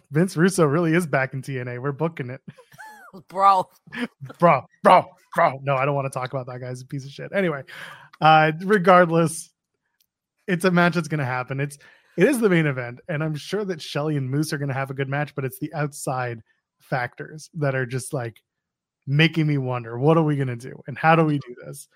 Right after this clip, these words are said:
Speaker 1: It's a weird, yeah, Towel turns heel, joins R V D, and just gets high all the time.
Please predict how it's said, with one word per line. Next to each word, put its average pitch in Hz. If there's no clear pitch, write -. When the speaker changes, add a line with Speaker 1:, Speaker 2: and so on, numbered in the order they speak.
Speaker 1:
It's 175
a 143
weird, 120
yeah, 127
Towel 196
turns 185
heel, 156
joins 139
R 147
V 139
D, 131
and 120
just 120
gets 139
high 131
all -
the -
time. 147